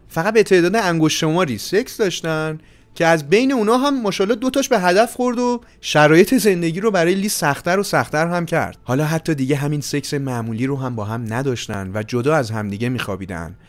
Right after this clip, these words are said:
و هر روزشون شده بود جنگ و دعوا. این دو نفر اونقدری که برای یک زندگی مشترک لازمه، همدیگه رو نمیشناختن و جالب این که برعکس لیز، متیو برای حل مشکلاتشون تلاش خاصی هم حتی نمی‌کرد.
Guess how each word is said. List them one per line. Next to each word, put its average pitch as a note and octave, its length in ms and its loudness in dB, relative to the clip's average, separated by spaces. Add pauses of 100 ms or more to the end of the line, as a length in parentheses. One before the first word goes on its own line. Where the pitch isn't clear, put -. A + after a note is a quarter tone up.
(220)
و C#3 60 -2
هر D#3 220 -2
روزشون F#3 520 -2
شده A#2 280 -4
بود A#2 220 -8
جنگ D3 300 -2
و B2 60 0
دعوا. D2+ 420 -10 (140)
این F3+ 140 0
دو F3+ 100 4
نفر F3 340 2
اونقدری E3+ 460 -2
که F3 120 -2
برای C3 220 0
یک A#2 200 -2
زندگی G#2+ 400 -4
مشترک G#2 480 -6
لازمه، A2 460 -4
همدیگه A#2 340 -4
رو C#3+ 100 -2
نمیشناختن C3+ 800 -4 (120)
و A2+ 100 0
جالب A#2 340 2
این C3+ 120 -2
که A#2 120 -6
برعکس A2 680 -4
لیز، C#3+ 460 -6 (160)
متیو C#3 460 0
برای B2 460 0
حل E3 360 -2
مشکلاتشون G3+ 640 -4
تلاش F#3+ 460 2
خاصی C4 380 0
هم C#4+ 140 -2
حتی C#4 200 -2
نمی‌کرد. F#3+ 540 -2